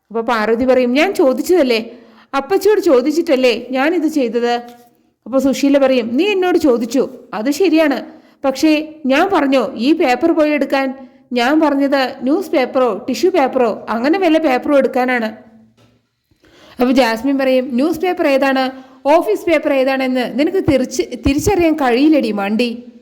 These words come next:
അപ്പൊ സുശീല പറയും, "ഇവളെയാണ് ഗായത്രി group of companies-ിന്റെ തലപ്പത്ത് കയറ്റി ഇരുത്താൻ പോകുന്നത്." അപ്പൊ അച്ചമ്മ പറയും, "ഈ കടലാസിന് ഇപ്പൊ എന്താ കുഴപ്പം? കുറച്ച് എണ്ണ പറ്റി, അത്രയല്ലേ ഉള്ളൂ." അപ്പൊ ജാസ്മിൻ പറയും,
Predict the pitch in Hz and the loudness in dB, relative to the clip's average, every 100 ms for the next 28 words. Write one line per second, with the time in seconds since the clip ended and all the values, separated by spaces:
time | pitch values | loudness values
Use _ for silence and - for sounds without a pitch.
0 | _ _ - 233 262 262 - 262 269 262 | _ _ -8 -4 0 0 0 0 2 2
1 | 233 233 226 240 302 381 320 269 247 - | 0 -2 -4 -2 0 0 0 0 -2 -4
2 | 220 247 294 311 370 262 277 277 262 254 | -4 -2 -2 -2 -4 -2 -2 -4 -4 -6
3 | 226 233 254 262 247 208 - 240 254 262 | -2 -2 -2 -2 -2 -2 -2 -2 -2 -2
4 | 339 359 285 240 220 240 240 285 277 240 | -4 -2 0 0 -2 -4 -2 -2 2 2
5 | 233 226 214 185 - _ _ _ _ _ | 2 -2 -4 -6 -16 _ _ _ _ _
6 | 220 233 226 240 247 247 233 220 311 381 | -6 -4 -2 0 2 2 2 0 0 0
7 | 294 247 269 269 294 277 233 220 277 247 | 0 0 0 0 0 0 0 0 2 2
8 | 233 233 220 - - _ 254 247 294 330 | 0 -2 -4 -14 -20 _ 2 2 2 0
9 | 233 302 349 330 233 - - 233 226 269 | 0 0 0 -2 -6 -8 -10 -8 0 2
10 | 311 392 302 294 294 - - _ _ _ | 2 2 2 0 -2 -8 -20 _ _ _
11 | 226 240 233 226 226 269 254 247 240 | -6 -2 -2 -4 -2 0 2 2 0